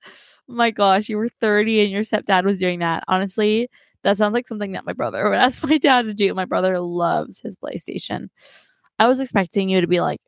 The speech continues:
twelve years old. <laughs> That is so, so cute and sweet. Honestly, good on your stepdad, because I feel like when you get to be thirty, you know, some parents would be like, "No, you're getting your own PlayStation," but that's really sweet.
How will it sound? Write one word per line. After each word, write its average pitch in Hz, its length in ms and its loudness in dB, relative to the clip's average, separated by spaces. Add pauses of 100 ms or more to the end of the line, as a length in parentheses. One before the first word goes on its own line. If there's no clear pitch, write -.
(220)
twelve - 240 -6
years - 180 -8
old. 57 380 -6
<laughs> - 60 -20
That - 260 0
is - 260 -2 (400)
so, 180 760 2
so - 320 -4
cute - 600 -8 (400)
and 202 140 -4
sweet. - 300 -8
Honestly, 262 400 2
good 285 240 0
on - 100 0
your 453 100 -4
stepdad, - 540 -2
because 214 320 2
I 202 60 4
feel 240 240 2
like 294 260 0 (720)
when 220 100 0
you 214 60 0
get 196 140 2
to - 80 -18
be 220 80 2
thirty, 180 380 2
you 180 100 4
know, 170 180 2
some 165 220 -2
parents 175 300 -4
would 196 60 -10
be 185 60 -2
like, - 300 -6
"No, 170 380 -4
you're 277 300 2
getting 240 380 2
your 202 140 6
own 196 380 2
PlayStation," 180 760 -4
but 185 100 -10
that's 185 180 -4
really 190 180 -8
sweet. - 300 -10